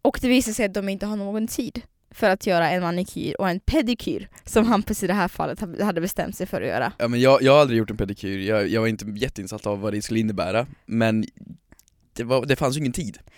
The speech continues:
Speaker 1: Det fanns ingen tid, så jag säger, "Ja, ja, det blev väl som det blev. Vi, vi tar en annan gång." Vi kommer ut ur gallerian och nästa sekund, vad jag ser, har du beställt en taxi. En taxi! Hur mycket influencer kan man bli?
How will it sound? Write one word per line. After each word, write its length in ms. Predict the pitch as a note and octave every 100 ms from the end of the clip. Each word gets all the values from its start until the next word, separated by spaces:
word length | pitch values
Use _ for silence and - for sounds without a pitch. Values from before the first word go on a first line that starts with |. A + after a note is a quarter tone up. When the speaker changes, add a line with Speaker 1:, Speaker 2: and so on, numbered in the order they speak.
| _
Speaker 1:
Det 60 | C4+
fanns 280 | D#4 D#4+ F4
ingen 180 | D#4+ D4
tid, 380 | B3+ F#3+ F3+ -
så 160 | -
jag 120 | D4+ D#4
säger, 260 | D4 C4+ -
"Ja, 200 | C#4+ D#4
ja, 280 | C4+ C4 -
det 160 | A#3 B3+
blev 260 | C4 C4
väl 120 | C4 B3
som 180 | C4
det 80 | A#3+
blev. 360 | G3 F3 E3+ F#3+ -
Vi, 180 | A#3 A3+ _
vi 120 | B3 B3+
tar 240 | F#4+ F#4+
en 80 | E4
annan 260 | C#4+ G#4
gång." 200 | A#3+ - - _ - - - - - - - -
Vi 120 | B3+ D4
kommer 320 | E4 D#4 E4
ut 200 | F4+ D#4+
ur 40 |
gallerian 800 | D4 D4+ C#4+ C#4+ C4+ A#3+ A3 C#4+ - _ - -
och 360 | D4+ - - - _ _ -
nästa 480 | D#4 G#4 - - G#4
sekund, 540 | F4+ - C#4 B3 - - _ _ _ _ -
vad 200 | C4+ C4+
jag 120 | C#4
ser, 300 | - F4 F4+
har 100 | B3+
du 120 | A3+
beställt 460 | F#3+ B3 - E3+ D4
en 120 | E4+
taxi. 600 | - A#4 - - - - - - - - - - _
En 180 | - E4+
taxi! 680 | - F4 - - - F#3+ A#3+
Hur 80 | D#4+
mycket 240 | C#4+ - C#4+
influencer 580 | D#4 E4+ D4+ B3+ D4
kan 160 | C#4 C#4+
man 120 | C#4+
bli? 220 | D#4 A3+